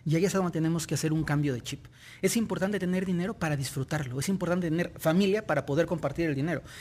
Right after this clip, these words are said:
Es importante tener salud para poder gozarlo. Tener dinero y estar enfermo, solo, triste y abandonado, deprimido, no te sirve para un carambas, aunque puedas comprar el medicamento más caro. Y justo la llamada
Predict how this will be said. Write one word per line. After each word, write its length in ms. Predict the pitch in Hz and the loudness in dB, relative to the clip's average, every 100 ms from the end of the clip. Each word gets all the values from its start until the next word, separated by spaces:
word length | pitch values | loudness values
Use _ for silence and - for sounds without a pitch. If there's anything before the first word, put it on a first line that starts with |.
| - | -8
Es 100 | 147 | 0
importante 360 | 202 185 202 170 | 2 2 0 0
tener 240 | 170 180 | -2 -2
salud 480 | 170 165 160 214 - | 0 2 4 2 2
para 220 | 180 139 | 0 2
poder 240 | 156 147 151 | 2 0 0
gozarlo. 420 | 143 202 170 - | 0 0 0 -2
Tener 340 | 151 175 214 | 2 4 4
dinero 440 | 214 202 208 156 - - - | 2 0 0 0 -4 -14 -4
y 80 | 156 | 0
estar 240 | 147 196 | 2 4
enfermo, 560 | 196 180 - 190 175 151 | 4 2 2 2 2 0
solo, 380 | - 190 170 165 | 2 2 2 2
triste 340 | 175 185 180 | 0 0 0
y 60 | 160 | 0
abandonado, 580 | 151 147 151 185 180 156 | 2 2 2 2 2 0
deprimido, 520 | 156 151 165 190 214 | 0 0 2 2 2
no 180 | 196 214 | 0 -2
te 100 | 196 | -2
sirve 320 | - 220 262 | 0 2 0
para 220 | - 165 208 | 0 0 0
un 100 | 220 | 2
carambas, 340 | 202 240 208 | 2 2 2
aunque 220 | 147 151 | 2 2
puedas 180 | 220 196 | 2 0
comprar 400 | 208 190 202 214 - - - | 0 2 2 2 -6 -20 -6
el 140 | 175 170 | 0 2
medicamento 580 | 165 160 170 190 185 | 2 2 0 0 -2
más 220 | 180 175 - | -2 -2 -2
caro. 260 | 226 175 - - - | -2 -2 -6 -20 -4
Y 80 | 180 | -4
justo 340 | - 233 - | 0 -2 0
la 140 | 277 233 | 0 0
llamada 600 | 165 165 180 185 139 | 0 2 2 2 -2